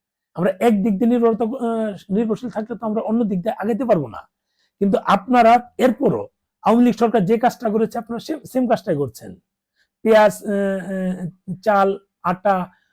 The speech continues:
এই আলু, আহ, যা আছে সবকিছু, কাঁচামরিচ, সবকিছু কিন্তু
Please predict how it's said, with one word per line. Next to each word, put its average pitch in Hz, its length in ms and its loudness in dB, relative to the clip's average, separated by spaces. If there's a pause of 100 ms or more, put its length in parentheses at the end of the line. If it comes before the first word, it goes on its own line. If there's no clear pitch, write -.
(160)
এই 160 500 2
আলু, 202 320 2
আহ, 180 460 -6
যা 190 200 -2
আছে - 360 -4 (440)
সবকিছু, 214 420 -2
কাঁচামরিচ, 214 480 0
সবকিছু 254 460 -6
কিন্তু 277 360 -4